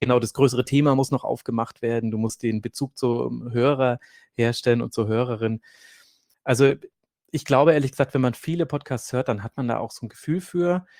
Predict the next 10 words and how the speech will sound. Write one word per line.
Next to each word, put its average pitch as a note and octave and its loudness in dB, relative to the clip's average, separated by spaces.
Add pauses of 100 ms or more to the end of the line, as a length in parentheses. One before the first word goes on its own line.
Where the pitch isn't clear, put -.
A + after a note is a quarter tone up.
(440)
Und C3 2
dann C#3 4
muss E3 -2
man D3 2
sich D3 -2
halt C3+ 2
davon C3 2
lösen, C#3 0 (920)
dass B2+ 2
es C3+ -4